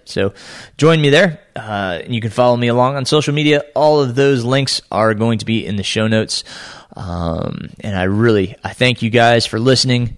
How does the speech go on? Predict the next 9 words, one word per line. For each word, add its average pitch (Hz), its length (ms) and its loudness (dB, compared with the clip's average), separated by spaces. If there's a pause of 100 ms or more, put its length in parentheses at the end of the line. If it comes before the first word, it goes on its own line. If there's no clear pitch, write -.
(120)
Um, 80 360 -8
please 131 280 0
do 135 160 -2
subscribe, 135 580 0 (160)
share 156 260 -2
this 127 120 0
podcast. 135 600 0 (320)
S-, - 200 -4
that's 127 280 0